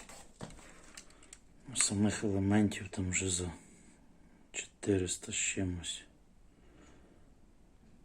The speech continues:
Бачите. Так, давайте дождемося десяти хвилин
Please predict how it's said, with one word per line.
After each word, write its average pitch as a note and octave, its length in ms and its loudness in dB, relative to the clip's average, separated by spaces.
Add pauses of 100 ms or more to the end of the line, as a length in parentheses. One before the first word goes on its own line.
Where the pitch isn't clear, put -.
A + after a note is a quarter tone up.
(1300)
Бачите. F2+ 500 -6 (1120)
Так, - 500 6 (600)
давайте G2+ 340 6
дождемося G2+ 680 4
десяти G2+ 440 2
хвилин B2+ 500 12